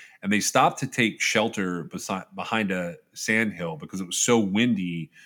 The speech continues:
that the younger kids were complaining about it being sort of cold and wet. Marianne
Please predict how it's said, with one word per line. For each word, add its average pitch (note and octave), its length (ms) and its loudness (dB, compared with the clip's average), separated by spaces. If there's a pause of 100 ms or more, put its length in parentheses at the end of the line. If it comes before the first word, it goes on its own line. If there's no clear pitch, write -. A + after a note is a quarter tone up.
(300)
that G2 260 -2
the G2+ 80 2
younger A2+ 340 2
kids G#2+ 240 -2
were F#2 80 -6
complaining E2+ 920 -2 (300)
about F2 300 0
it E2 180 -6
being E2 600 -4
sort F2+ 240 -8
of - 140 -12
cold F#2 420 -4
and D#2+ 220 -8
wet. D#2 380 -8 (840)
Marianne A#2 600 6